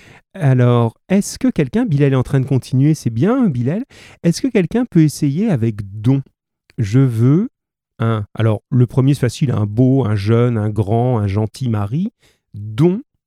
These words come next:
non, non, non, non, non, non. J'aimerais bien en lire au moins une avec don, s'il vous plaît.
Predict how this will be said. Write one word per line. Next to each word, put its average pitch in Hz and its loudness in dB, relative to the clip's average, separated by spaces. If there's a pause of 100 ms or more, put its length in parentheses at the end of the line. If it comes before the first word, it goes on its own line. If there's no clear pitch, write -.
(160)
non, 135 2
non, 131 0
non, 139 0
non, 131 2
non, 113 0
non. 101 -4 (340)
J'aimerais 117 0
bien 214 0
en 247 4
lire 151 2
au 170 6
moins 160 2
une 190 2
avec 120 -2
don, 110 -2
s'il - -8
vous 104 -6
plaît. - -10